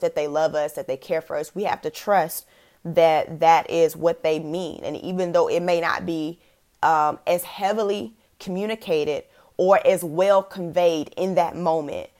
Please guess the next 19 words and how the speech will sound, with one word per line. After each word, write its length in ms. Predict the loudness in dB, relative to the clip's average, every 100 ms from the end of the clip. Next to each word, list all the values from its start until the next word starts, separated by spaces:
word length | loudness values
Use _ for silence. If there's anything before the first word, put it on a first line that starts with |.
| _ _
or 200 | 4 4
in 240 | 2 -2 0
that 200 | -2 -2
season, 600 | -6 -6 -8 -8 -10 -8
we 100 | -8
have 240 | -6 -8
to 120 | -10 -14
trust 600 | -4 -2 -2 -4 -12 -18 _ -4
that 120 | -2
when 140 | 0
we 80 | -2
get 120 | 0
on 120 | 0 0
the 140 | 0
other 160 | 0 0
side 260 | 2 2
of 60 | 2
that 180 | -2 -4
season, 580 | -8 -8 -6 -8 -8